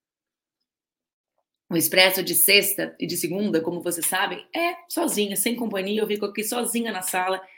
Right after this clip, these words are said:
esperando vocês chegarem, esperando vocês conversarem, comentarem, ficarem comigo. Bora lá! Hoje, a sexta-feira, tá cheia de assuntos legais pra gente conversar. Ai, ai, ai. Vamos começar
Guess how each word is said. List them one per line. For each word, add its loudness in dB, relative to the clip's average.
esperando 0
vocês -4
chegarem, -4
esperando -6
vocês -6
conversarem, -4
comentarem, -2
ficarem -2
comigo. -4
Bora 6
lá! 0
Hoje, 8
a 4
sexta-feira, 0
tá -6
cheia 4
de -2
assuntos -6
legais -2
pra -4
gente -6
conversar. -6
Ai, 2
ai, 0
ai. 2
Vamos 0
começar -4